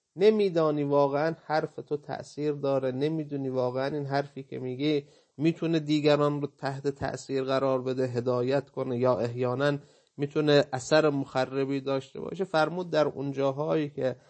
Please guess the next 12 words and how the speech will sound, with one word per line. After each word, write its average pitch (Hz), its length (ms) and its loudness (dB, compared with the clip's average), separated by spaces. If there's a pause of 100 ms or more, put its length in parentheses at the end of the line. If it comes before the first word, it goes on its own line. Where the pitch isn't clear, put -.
(300)
امر 151 600 4
مشکوک 127 1080 -2
است، 175 600 2 (360)
"السکوت 139 1000 -4
ذهب 131 460 2
و 120 220 -2 (320)
الکلام 117 680 -2
فضة." 113 580 -12
سکوت 214 560 0
کنید 156 420 -2
که 139 80 -10
سکوت 165 600 2